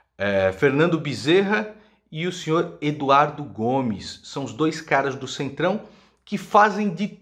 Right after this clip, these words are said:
tudo para passar essas pautas que revoltam o cidadão brasileiro. E quem os colocou na cadeira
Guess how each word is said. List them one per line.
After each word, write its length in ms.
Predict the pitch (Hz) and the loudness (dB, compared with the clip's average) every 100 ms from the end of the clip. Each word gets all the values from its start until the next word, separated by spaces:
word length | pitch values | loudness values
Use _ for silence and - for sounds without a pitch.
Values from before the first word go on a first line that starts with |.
| _ | _
tudo 480 | - 262 262 277 - | -4 -2 -2 -4 -4
para 240 | - 180 180 | 2 2 2
passar 920 | - 151 - - 147 180 196 - _ | 0 -2 0 4 4 4 -2 -14 _
essas 440 | - 214 220 185 - | -2 -2 0 -6 -4
pautas 500 | - 143 165 175 165 | 2 2 2 -4 -10
que 160 | - | -8
revoltam 680 | 170 175 120 117 123 - 147 - | -4 -4 0 0 0 -2 -10 -10
o 80 | |
cidadão 580 | - - 135 110 101 113 | -14 -4 0 0 0 -2
brasileiro. 880 | 117 120 113 120 104 104 104 101 85 85 - - | 0 -2 -2 -4 -2 0 0 -2 -6 -14 -18 -10
E 80 | 156 | -8
quem 300 | - 247 247 | -2 2 2
os 120 | 233 | 0
colocou 460 | - 180 151 147 135 | 4 4 4 0 0
na 140 | 117 | 0
cadeira 680 | - 101 110 165 147 - | -2 -4 0 2 2 -2